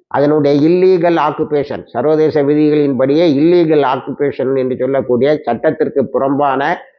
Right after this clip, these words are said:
ஆக்கிரமிப்புகளை அனுமதித்து கொண்டிருந்த, அஹ், அமெரிக்காவே ஒரு தொண்ணூறு percent, அஹ், ஒதுங்கி இருக்கக்கூடிய ஒரு நிலை. காரணம்,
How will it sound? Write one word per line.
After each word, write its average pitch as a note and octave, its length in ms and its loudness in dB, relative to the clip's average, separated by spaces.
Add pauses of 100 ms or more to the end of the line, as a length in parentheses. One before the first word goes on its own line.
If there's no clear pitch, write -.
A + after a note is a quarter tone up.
(200)
ஆக்கிரமிப்புகளை C3+ 1120 0 (280)
அனுமதித்து D#3+ 580 0
கொண்டிருந்த, B2+ 880 0 (540)
அஹ், A#2 640 -2 (260)
அமெரிக்காவே E3 960 0
ஒரு D3 560 0 (240)
தொண்ணூறு F3 440 0
percent, C#3+ 680 0 (340)
அஹ், B2 560 0
ஒதுங்கி E3+ 380 2
இருக்கக்கூடிய C#3+ 600 0
ஒரு B2+ 160 0
நிலை. C#3+ 360 0
காரணம், C#3+ 600 -4